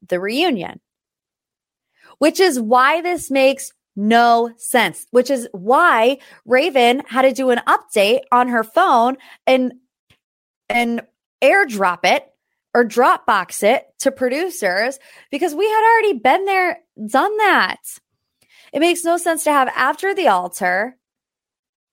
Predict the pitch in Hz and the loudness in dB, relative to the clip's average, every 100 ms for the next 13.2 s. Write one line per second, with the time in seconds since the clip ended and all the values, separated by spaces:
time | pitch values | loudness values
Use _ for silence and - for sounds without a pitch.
0 | _ _ _ _ _ _ _ _ - 294 | _ _ _ _ _ _ _ _ -2 0
1 | 381 - 254 226 220 208 185 170 170 190 | 0 -2 0 0 0 -2 -2 -4 -4 -4
2 | 233 247 247 277 392 339 254 190 - 320 | 0 0 2 0 0 -2 -4 -4 -2 -2
3 | 330 - 294 349 370 359 311 285 269 226 | -2 -8 -8 -4 -4 -4 -6 -6 -6 -6
4 | - 320 349 349 - 320 285 - 277 - | -6 -2 -2 -2 -6 -6 -4 -2 -4 -4
5 | 320 302 254 294 294 285 254 254 247 254 | 0 2 2 0 -2 0 0 0 0 -4
6 | 240 247 240 226 226 214 214 208 190 175 | -4 -2 -4 -2 0 2 0 0 2 2
7 | 175 - - 226 233 226 220 214 214 202 | -2 -14 -4 -2 0 0 -2 -4 -2 -2
8 | 202 _ - 190 196 202 185 180 175 170 | -4 _ -14 -2 0 0 -2 -4 -4 -4
9 | - - - - 226 202 226 277 370 381 | -4 -8 -8 0 2 2 0 2 0 0
10 | - 320 254 220 208 151 214 - _ _ | -2 -2 -2 -2 -2 -4 -8 -12 _ _
11 | _ - - 196 220 392 - 175 160 151 | _ -10 0 2 4 2 0 -4 -2 -2
12 | 156 220 _ _ - 214 247 190 165 190 | -2 -6 _ _ -6 0 2 0 0 2
13 | 277 | 2